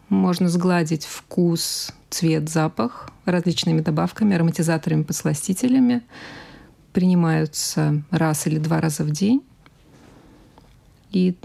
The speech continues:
бывают безрецептурные, бывают рецептурные. К рецептурным относятся обезболивающие, противовоспалительные и порошки для здоровья суставов при остеоартритах.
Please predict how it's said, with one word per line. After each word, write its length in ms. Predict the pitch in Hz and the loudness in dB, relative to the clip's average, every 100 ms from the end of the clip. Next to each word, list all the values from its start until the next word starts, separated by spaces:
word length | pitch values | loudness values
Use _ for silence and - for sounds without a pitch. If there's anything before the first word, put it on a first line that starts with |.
| - | -2
бывают 400 | 175 175 170 165 | 0 2 0 -2
безрецептурные, 680 | 180 165 170 - - 254 294 | -4 -2 -2 -4 -2 0 2
бывают 320 | 165 156 156 - | 2 0 0 -2
рецептурные. 960 | 151 - - 208 254 240 196 170 180 180 _ - - | -4 -6 -4 -2 2 4 4 2 0 -4 _ -20 -16
К 80 | - | -6
рецептурным 560 | 165 - - 226 208 160 | -4 -4 -2 0 2 2
относятся 760 | - 156 - 151 - 156 147 | 2 0 0 -4 -2 0 0
обезболивающие, 600 | 147 160 165 156 147 180 | 0 -2 0 0 0 -2
противовоспалительные 1080 | - 147 160 - 214 330 - 285 240 226 214 - _ | -4 -2 -4 -2 0 0 2 2 4 2 0 -6 _
и 100 | 240 | -4
порошки 600 | 233 185 175 - - 208 | -2 0 0 0 -2 -2
для 180 | 220 170 | 2 0
здоровья 340 | 160 160 160 147 | 0 0 0 0
суставов 640 | - - 156 147 156 - | -4 -4 -2 0 -2 -2
при 100 | 165 | 0
остеоартритах. 920 | 160 - 139 - - - - 190 - | 0 -2 -4 -4 -8 -14 -12 -14 -14